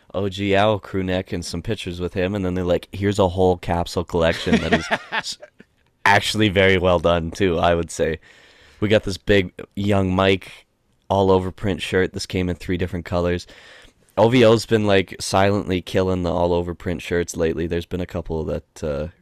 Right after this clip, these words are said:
Speaker 1: r-, really do it for me. But, uh, yeah, this was good. That was, this one was the best color,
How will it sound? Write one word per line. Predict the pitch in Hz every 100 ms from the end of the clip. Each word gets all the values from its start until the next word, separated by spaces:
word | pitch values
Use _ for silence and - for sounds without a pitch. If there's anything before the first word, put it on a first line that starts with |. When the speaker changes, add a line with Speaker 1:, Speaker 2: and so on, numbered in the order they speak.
| -
Speaker 1:
r-, | 62 -
really | 82 80 82
do | 85
it | 73
for | 76 73
me. | 82 - _ _ _ _ _ -
But, | 82 - -
uh, | 90 80
yeah, | 85 92 85
this | 90 -
was | 85
good. | - - 87 87
That | 87
was, | 90 -
this | 101 -
one | 95
was | 90 87
the |
best | 82 87 -
color, | 90 85 82 78